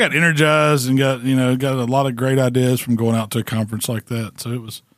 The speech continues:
Speaker 2: highly recommend if you're
Speaker 1: Some more
Speaker 2: into
Speaker 1: videos to come?
Speaker 2: Yeah, oh yeah. We're getting, we're getting ready to fire 'em up.
Speaker 1: Good.
Speaker 2: <laughs> Fire up the holiday ones. So it's
Speaker 1: Yeah.
Speaker 2: been like football cooking. Now it's time to get back into some holiday stuff. So
Speaker 1: Wild game and holiday.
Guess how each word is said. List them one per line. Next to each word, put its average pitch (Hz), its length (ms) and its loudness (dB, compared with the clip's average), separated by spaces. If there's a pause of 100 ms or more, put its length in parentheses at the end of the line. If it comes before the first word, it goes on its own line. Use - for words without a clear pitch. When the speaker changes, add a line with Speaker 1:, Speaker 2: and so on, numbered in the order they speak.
(760)
Speaker 2:
highly 123 160 2
recommend 120 440 0
if 104 100 -10
you're 117 300 -2 (220)
Speaker 1:
Some 190 200 0
more 185 140 4
Speaker 2:
into 175 120 -2
Speaker 1:
videos 180 400 0
to 180 80 -4
come? 185 360 0 (200)
Speaker 2:
Yeah, 151 160 2
oh 139 120 0
yeah. 110 300 -4 (300)
We're - 100 -20
getting, 101 320 -12
we're 135 80 -4
getting 113 160 -4
ready 110 140 -4
to 95 120 -10 (100)
fire 117 220 -2
'em 123 100 2
up. 123 220 -2 (400)
Speaker 1:
Good. 156 280 -4 (220)
Speaker 2:
<laughs> - 220 -14
Fire 131 140 2
up 151 100 0
the 131 60 -2
holiday 127 400 4
ones. 113 260 -4 (560)
So 120 180 -4
it's 120 80 -2
Speaker 1:
Yeah. 170 80 0
Speaker 2:
been 175 140 4
like 127 220 2
football 139 340 -4
cooking. 107 340 -6
Now 120 160 -2
it's 110 120 -8
time 117 160 -8
to 107 40 -6
get 98 100 -10
back 104 200 -10
into 104 140 -10
some 110 140 -10
holiday 110 320 -8
stuff. 98 320 -12 (1000)
So 90 220 -14 (580)
Speaker 1:
Wild 170 320 0
game 170 260 -2
and 160 80 -2
holiday. 175 520 -4